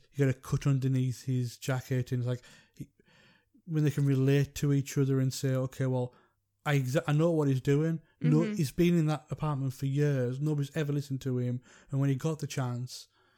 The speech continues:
Speaker 2: He wants people to listen to him.
Speaker 1: yeah, and it's just so well done. Um, i-, in such, like, a, it's, it's a character study, but I think it's more of, like,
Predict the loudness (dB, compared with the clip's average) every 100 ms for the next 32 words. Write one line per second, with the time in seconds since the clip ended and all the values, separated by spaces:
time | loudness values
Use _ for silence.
0 | _ -10 -8 -8 -8 -12 -10 -12 -12 -12
1 | -12 -10 -8 -8 -8 -2 0 0 -2 -8
2 | _ _ _ -14 -4 -2 -2 -4 -6 -2
3 | 4 4 6 4 2 0 2 2 4 2
4 | -4 -10 _ _ -2 0 2 0 -4 -2
5 | -2 -2 -4 -4 -4 -4 -6 -6 -12 _
6 | -20 _ _ -10 -10 -12 _ _ _ -10
7 | -8 -8 -10 _ -4 0 2 2 2 -2
8 | 0 2 2 0 -4 0 0 0 0 2
9 | 2 2 0 -2